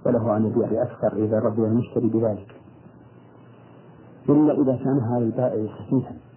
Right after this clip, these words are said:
لا يحسن التصرف، فإنه لا يجوز الشراء منه، لأن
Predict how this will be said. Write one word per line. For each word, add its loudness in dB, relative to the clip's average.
لا 0
يحسن -4
التصرف، -2
فإنه 4
لا 4
يجوز 0
الشراء -4
منه، -6
لأن 2